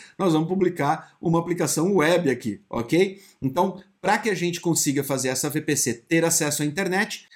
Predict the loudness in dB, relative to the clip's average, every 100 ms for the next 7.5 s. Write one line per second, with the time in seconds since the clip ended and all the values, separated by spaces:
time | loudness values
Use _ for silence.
0 | _ -4 -2 -2 0 2 2 0 2 4
1 | 4 2 -2 -4 -12 _ 0 2 2 0
2 | 0 0 -2 -6 -10 0 4 4 2 -2
3 | -2 -4 -8 0 0 0 0 0 0 -4
4 | 2 2 4 2 2 0 0 -2 -2 -4
5 | 0 2 2 2 0 0 -6 -2 2 4
6 | 2 0 -2 -4 -2 -2 -4 -4 -6 -6
7 | -4 -2 0 0 -2